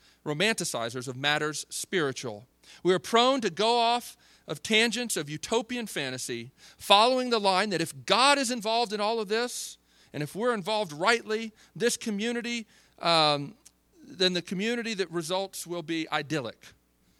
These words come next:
In other words, if God is in this thing,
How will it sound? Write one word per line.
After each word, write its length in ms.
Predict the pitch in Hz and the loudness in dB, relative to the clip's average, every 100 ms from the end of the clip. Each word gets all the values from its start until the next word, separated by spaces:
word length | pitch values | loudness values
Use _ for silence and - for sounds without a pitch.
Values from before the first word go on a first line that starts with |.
| _ _ _ _ _ _ _ _ _ - | _ _ _ _ _ _ _ _ _ -4
In 80 | 180 | 2
other 160 | 202 | 2
words, 160 | 180 156 | 0 -4
if 100 | 156 | 0
God 300 | 202 233 269 | 4 6 6
is 100 | 220 | 2
in 140 | 247 | -4
this 180 | 240 240 | -6 -6
thing, 380 | 233 233 247 | -4 -6 -6